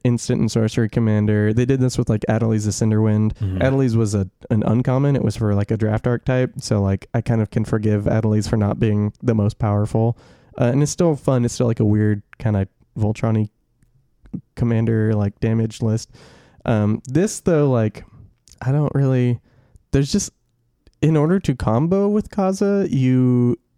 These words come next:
Speaker 1: need a bunch of wizards on the battlefield. You need, like, an untap outlet, uh, or an untap engine, and then you need spells,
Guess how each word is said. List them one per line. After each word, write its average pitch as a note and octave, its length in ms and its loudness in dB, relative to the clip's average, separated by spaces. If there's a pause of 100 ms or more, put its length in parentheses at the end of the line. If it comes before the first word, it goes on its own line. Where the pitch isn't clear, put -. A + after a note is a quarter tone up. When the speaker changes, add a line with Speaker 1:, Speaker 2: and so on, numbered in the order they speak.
Speaker 1:
need C#3 300 2
a C3+ 120 0
bunch C3 240 2
of B2+ 120 0
wizards A#2 320 0
on G#2+ 100 2
the G2+ 60 0
battlefield. G2+ 580 -2 (420)
You B2 80 0
need, C3 160 2
like, B2+ 160 0
an B2+ 80 0
untap A#2+ 420 0
outlet, A2 540 0 (600)
uh, G#2+ 300 0
or A#2 280 2
an A#2 180 2
untap A2+ 360 0
engine, G#2+ 560 0 (160)
and A#2+ 120 2
then A#2+ 120 0
you A#2 100 0
need A2+ 260 0 (280)
spells, A#2 840 -2